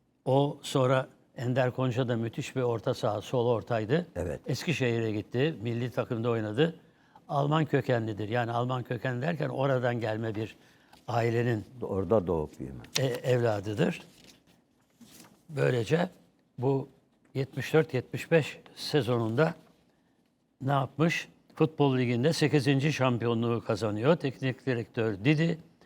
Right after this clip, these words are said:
Speaker 1: Başkan Emin Can Kurtaran. Türkiye Kupası'nda çeyrek finale geliyor.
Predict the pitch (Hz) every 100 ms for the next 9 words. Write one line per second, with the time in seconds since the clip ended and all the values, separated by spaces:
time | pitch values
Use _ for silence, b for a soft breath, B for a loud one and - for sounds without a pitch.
0 | b - 131 - 147 135 139 123 113 101
1 | 135 143 151 143 156 165 165 160 - _
2 | _ b b - 170 147 147 143 127 147
3 | - 143 135 139 - 147 143 147 135 127
4 | 120 107 107 110 147